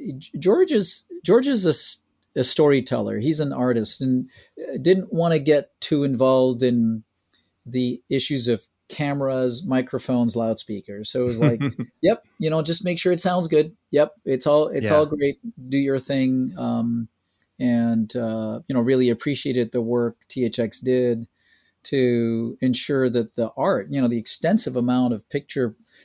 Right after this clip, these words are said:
Speaker 1: production and sound production that Lucasfilm always did, now a lot of other people do that too, could be conveyed. 'Cause there's, there's no point in putting a lot of effort into really good cinematography, really good visual effects, really good audio recording and audio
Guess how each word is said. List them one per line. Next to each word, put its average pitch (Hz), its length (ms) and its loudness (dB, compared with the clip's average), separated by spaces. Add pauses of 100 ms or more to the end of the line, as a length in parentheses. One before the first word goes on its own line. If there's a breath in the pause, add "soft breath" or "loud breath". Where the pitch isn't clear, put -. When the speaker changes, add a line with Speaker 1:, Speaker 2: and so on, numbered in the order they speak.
(100)
Speaker 1:
production 131 460 0
and 113 100 2
sound 131 260 0
production 117 520 -2
that 110 160 -6
Lucasfilm 117 480 -2
always 135 260 -2
did, 110 220 -6
now 117 160 -6
a - 20 -8
lot 110 220 -8
of 107 80 -8
other 113 160 -8
people 110 260 -14
do 120 100 -8
that 110 120 -10
too, 127 160 -8 (400 loud breath)
could 165 260 0
be 143 160 2
conveyed. 107 560 -6
'Cause 139 160 -4
there's, 170 220 0 (180 loud breath)
there's 175 160 6
no 214 140 4
point 202 240 0
in 151 80 -4
putting 160 260 0
a 131 60 2
lot 131 200 2
of 120 140 2
effort 123 380 -2
into 123 400 -4
really 139 460 -4
good 123 320 0
cinematography, 120 920 -2
really 139 220 -2
good 120 180 0
visual 117 300 0
effects, 127 400 -2
really 131 220 0
good 120 180 0
audio 123 420 0
recording 117 540 -2
and 113 100 0
audio 117 480 -2